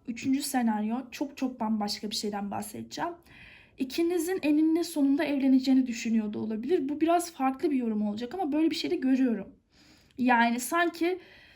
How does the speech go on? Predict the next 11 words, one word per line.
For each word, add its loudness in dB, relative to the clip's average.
bu 2
insan 2
diyor 2
ki -4
eninde 6
sonunda 2
bizim 4
aramızdaki 2
bağlantı -2
tekrar 0
kurulacak, 2